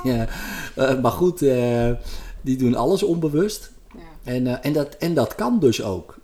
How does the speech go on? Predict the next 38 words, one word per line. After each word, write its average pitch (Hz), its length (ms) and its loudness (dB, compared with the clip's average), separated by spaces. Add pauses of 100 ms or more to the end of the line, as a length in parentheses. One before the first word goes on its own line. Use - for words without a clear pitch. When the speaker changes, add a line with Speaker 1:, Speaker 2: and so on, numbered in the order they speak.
Speaker 1:
En 113 100 -8
dat 123 180 -4
is 127 120 -4
fascinerend. 117 640 -6 (240)
Maar - 100 -4
goed, 233 180 -2 (100)
totdat 170 420 4
je 143 120 0
bijvoorbeeld, 123 520 -2
en, 120 240 -8 (640)
en 123 200 -6
met 123 200 -2
hypnose, 131 540 -2
ja, 127 140 -2
krijg 123 300 -8
je - 140 -8
toegang 131 460 -4
tot 117 200 -4
dat 110 240 -4
deel 117 420 2 (520)
wat, 110 400 -8
eh, 107 640 -4 (380)
wat, 120 140 -4 (160)
wat 127 260 -4
je 135 80 -4
normaal 131 240 -2
eigenlijk 127 300 -10
allemaal 127 280 -4
heel 131 180 -2
onbewust 113 640 -6
doet, 117 300 -6
denkt 113 400 -4
en, 104 240 -6
eh, 104 800 -10
en, 101 140 -8
en 101 220 -12
naar 101 220 -10
handelt. 135 520 -12